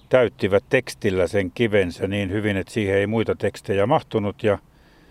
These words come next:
Yrjö Hietanen, joka halusi nimenomaan tulla tähän haudatuksi, keksittiin sitten jälkeenpäin. Hänen poikansa Jari ja vaimonsa Maire keksivät, että laitetaan toinen kivi siihen päälle, ja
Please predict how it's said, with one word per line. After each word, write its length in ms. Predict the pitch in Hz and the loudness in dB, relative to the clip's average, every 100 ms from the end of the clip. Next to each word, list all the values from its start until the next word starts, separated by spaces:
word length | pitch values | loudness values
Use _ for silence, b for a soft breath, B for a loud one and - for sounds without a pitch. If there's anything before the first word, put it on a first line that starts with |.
| b b - | b b -8
Yrjö 200 | 110 101 | -2 2
Hietanen, 360 | 117 110 104 | 2 2 0
joka 200 | 101 113 | 2 2
halusi 360 | 101 113 104 113 | 2 2 0 -2
nimenomaan 520 | 110 113 107 101 104 | -2 -2 -2 -2 -2
tulla 240 | 104 104 101 - | -2 -2 -2 2
tähän 300 | 123 117 101 | 2 2 0
haudatuksi, 720 | 120 120 98 98 - - 95 _ _ b b b b b b _ | 2 4 2 -2 -8 -6 -8 _ _ b b b b b b _
keksittiin 580 | 123 113 110 - 110 101 | -2 0 -4 -4 -4 -2
sitten 360 | 113 - 117 | -4 0 2
jälkeenpäin. 720 | 113 120 104 107 92 113 98 | 4 4 2 0 0 2 2
Hänen 200 | 98 101 | 0 -2
poikansa 400 | 110 110 113 101 | 2 2 2 0
Jari 320 | 113 120 117 110 | 2 4 4 2
ja 140 | 104 | 2
vaimonsa 460 | 117 113 107 - 101 | 2 2 -2 -2 -2
Maire 300 | 117 113 107 | 0 0 0
keksivät, 480 | - - 110 107 104 | -2 -2 0 0 0
että 300 | 107 - 104 - b b b b b | -4 -4 -8 -8 b b b b b
laitetaan 420 | 117 107 95 117 107 | 0 0 2 0 2
toinen 300 | 156 131 107 | 4 4 2
kivi 240 | 117 104 | 2 2
siihen 420 | 98 110 107 101 - - | 2 2 2 0 -6 2
päälle, 440 | 147 135 107 104 | 2 4 4 4
ja 180 | 101 107 | 4 2